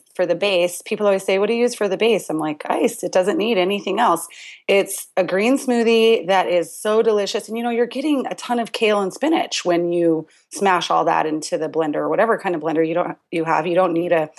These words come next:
Vitamix for this or anything. It's got just enough sweetness with the pineapple to cut, you know, sometimes how kale is just so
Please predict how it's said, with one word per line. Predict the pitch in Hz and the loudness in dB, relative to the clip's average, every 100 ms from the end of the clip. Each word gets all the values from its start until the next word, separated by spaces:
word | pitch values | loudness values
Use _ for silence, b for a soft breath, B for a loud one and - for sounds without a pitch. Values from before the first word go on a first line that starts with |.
| B B 156 | B B 0
Vitamix | 175 175 170 165 | 2 4 2 -2
for | - 160 | -6 -2
this | 160 156 165 | 0 0 0
or | 165 160 | -2 0
anything. | 160 160 175 175 202 202 B B B B | 0 0 2 2 0 -6 B B B B
It's | - - | -10 0
got | 208 - | 0 0
just | - 214 240 - | 0 2 2 -2
enough | 269 269 269 | -4 -4 -4
sweetness | 233 247 240 247 247 | -4 -2 0 -2 -2
with | 233 | -6
the | 240 | -6
pineapple | - 202 190 185 185 185 180 180 180 b b b | -4 -2 2 0 4 4 6 6 2 b b b
to | - | -6
cut, | - - 214 196 - | -6 -4 2 2 2
you | 196 | -2
know, | 190 175 | -2 -2
sometimes | 175 196 180 190 180 | -4 -6 -6 -4 -4
how | 180 170 | -4 -4
kale | - 175 170 | 0 0 2
is | 165 160 | 0 -2
just | 156 - | -8 -6
so | 170 165 156 | -2 0 -2